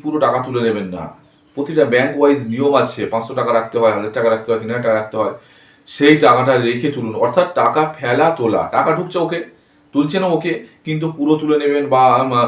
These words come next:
ন্যূনতম টাকা তুলে নেবেন, এরকম ব্যাপার নয়। কেআইসি আপডেট করা থাকে, ই কেওয়াইসি আপডেট করা যায় ফোনেতে, এই বিষয়টা কনফার্ম করা। এই যে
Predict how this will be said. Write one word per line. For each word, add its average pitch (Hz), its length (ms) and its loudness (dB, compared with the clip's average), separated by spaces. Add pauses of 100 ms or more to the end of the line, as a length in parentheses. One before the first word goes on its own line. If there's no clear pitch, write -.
(140)
ন্যূনতম 147 440 -4
টাকা 131 180 0
তুলে 127 240 -4
নেবেন, 127 140 -6
এরকম 123 220 -4
ব্যাপার 117 220 -2
নয়। 120 240 -6 (440)
কেআইসি 135 380 0
আপডেট 127 300 0
করা 123 140 2
থাকে, 120 280 -2
ই 156 120 -6
কেওয়াইসি 127 460 0
আপডেট 120 280 0
করা 120 120 2
যায় 123 180 0
ফোনেতে, 117 520 -4 (760)
এই 123 160 -4
বিষয়টা 123 320 -4
কনফার্ম 98 380 -8
করা। 127 340 -2 (720)
এই 190 220 6
যে 220 140 -2